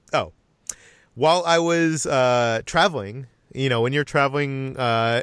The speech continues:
through airports and on airplanes, you have a lot of time to think. And I was thinking about, you know, Ant-Man and the Wasp.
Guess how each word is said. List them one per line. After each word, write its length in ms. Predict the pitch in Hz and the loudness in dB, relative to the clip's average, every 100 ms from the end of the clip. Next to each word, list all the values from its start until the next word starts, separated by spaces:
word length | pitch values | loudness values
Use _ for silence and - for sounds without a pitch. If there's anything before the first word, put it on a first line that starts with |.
| - 117 | -6 -12
through 160 | 110 | -4
airports 600 | 135 143 - 135 127 127 113 | 0 0 0 0 0 -2 -4
and 100 | 101 | -4
on 160 | 101 | -4
airplanes, 480 | 117 139 143 127 120 - - - - | -4 -4 -2 -4 -4 -12 -20 -16 -6
you 100 | 160 | -4
have 100 | 147 | 0
a 20 | |
lot 120 | 165 | 0
of 80 | - | 0
time 180 | 160 131 | -2 -2
to 80 | |
think. 560 | - - 131 92 - - _ _ _ | -6 -4 -4 -4 -14 -20 _ _ _
And 100 | 113 | -4
I 40 | |
was 120 | 123 - | -4 -2
thinking 400 | 196 190 170 156 | -4 -4 -4 -2
about, 360 | 143 139 135 | 2 2 0
you 100 | 135 | -2
know, 420 | 123 120 117 113 - | -2 0 0 0 -4
Ant-Man 440 | 139 156 160 151 143 | -4 -4 0 -2 -2
and 180 | 135 117 | -4 -4
the 60 | |
Wasp. 580 | 107 110 110 101 - - | 0 0 2 0 -6 -16